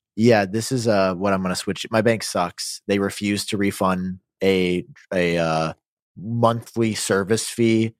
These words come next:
It's literally B-, I don't even wanna, dude, it's so B S. I've been on Twitter in the D Ms with them. You can find the tweet. I tweeted at them. Uh, I, I am, I'm leaving.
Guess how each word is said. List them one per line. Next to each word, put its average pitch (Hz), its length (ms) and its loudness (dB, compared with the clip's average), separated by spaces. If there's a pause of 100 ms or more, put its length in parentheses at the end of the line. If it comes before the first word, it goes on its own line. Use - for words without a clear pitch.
(180)
It's 143 220 2
literally 156 280 4
B-, 104 180 -6
I 104 80 2
don't 156 100 4
even 175 100 -2
wanna, 139 160 -2
dude, 127 280 -4
it's 143 180 -2
so 113 300 -2
B 104 200 -4
S. 101 360 -2 (180)
I've 143 160 2
been 151 100 2
on 120 180 0
Twitter 127 300 0
in 127 80 0
the 127 80 -2
D 117 240 0
Ms 117 180 -4
with 117 180 -2
them. 113 220 2
You 139 80 0
can 151 120 2
find 131 280 2
the 143 40 -14
tweet. - 260 -6
I - 100 2
tweeted 131 360 -4
at 87 200 -4
them. 76 300 -10 (360)
Uh, 98 280 4
I, 104 160 0 (140)
I 104 260 2
am, 120 300 -2
I'm 117 200 -4
leaving. 90 480 -8